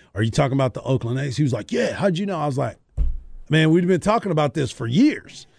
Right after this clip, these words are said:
We've been talking about them moving out of that area for quite some time." And I wanted to bring this up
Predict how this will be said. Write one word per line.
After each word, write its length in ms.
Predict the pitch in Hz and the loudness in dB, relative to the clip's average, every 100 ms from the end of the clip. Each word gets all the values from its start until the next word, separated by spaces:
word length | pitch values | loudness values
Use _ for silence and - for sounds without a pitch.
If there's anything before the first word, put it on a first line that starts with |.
| - 170 | -10 2
We've 120 | 165 | 4
been 160 | 175 143 | 4 -2
talking 420 | 180 202 240 208 | -2 0 0 -2
about 420 | 160 160 160 - | 0 2 0 0
them 200 | 160 175 | 2 2
moving 760 | 175 156 165 208 160 156 147 143 - - - | 2 4 4 4 4 4 2 -2 -14 -12 0
out 200 | 147 196 | 2 2
of 260 | 190 139 117 | 0 -2 0
that 280 | 139 185 - _ - | 0 0 -4 _ 0
area 600 | 190 220 180 135 120 117 - _ | 4 4 2 0 -2 -4 -8 _
for 160 | - 156 | -4 -4
quite 500 | - 165 165 175 151 | -2 0 2 2 0
some 360 | - 165 151 | 0 2 2
time." 560 | 139 - 240 175 101 92 - - - | 0 -6 -6 -8 -8 -12 -18 -18 -4
And 120 | 143 | 0
I 40 | 143 | 2
wanted 340 | 156 254 247 | 2 4 4
to 80 | 202 | 2
bring 320 | 160 196 175 | 2 2 2
this 240 | 170 160 - | 0 -2 -4
up 240 | 92 - | -10 -12